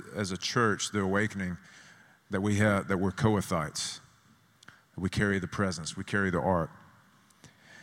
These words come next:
And so, but this is true for, for every believer in Christ. We're all these things.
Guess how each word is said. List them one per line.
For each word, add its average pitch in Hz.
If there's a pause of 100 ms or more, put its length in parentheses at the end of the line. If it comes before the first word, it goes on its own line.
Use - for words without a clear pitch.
(280)
And 107
so, 120
but 113
this 143
is 147
true 151
for, 117 (1600)
for 120
every 139
believer 123
in 131
Christ. 131 (420)
We're 107
all 107
these 87
things. -